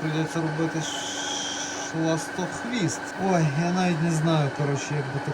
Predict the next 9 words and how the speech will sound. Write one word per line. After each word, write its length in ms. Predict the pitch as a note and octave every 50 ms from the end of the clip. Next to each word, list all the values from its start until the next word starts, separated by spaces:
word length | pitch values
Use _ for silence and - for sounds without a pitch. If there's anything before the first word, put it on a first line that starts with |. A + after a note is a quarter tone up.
| -
краще. 560 | - D#3+ E3 E3+ F#3+ G3+ G3 - - - - C#3+ C3 - - - - - D3 C#3
Як 120 | C3+ B2+ A#2+ B2
би 60 | C3 B2+ -
то 60 | C#3+ - -
краще. 500 | C#3+ C3+ C3 C3 B2 A#2 - - - - A2+ - - - - - - - - - - E3
Ну, 240 | G3 G#3+ A3 A3 G3 D3+ E3+
е, 280 | E3+ F3 F3 F3+ F3+ F3 F3 F3
ме, 280 | F3 E3+ F3 F3 F3+
е, 340 | - C#3 - D3+ D#3+ E3 D#3+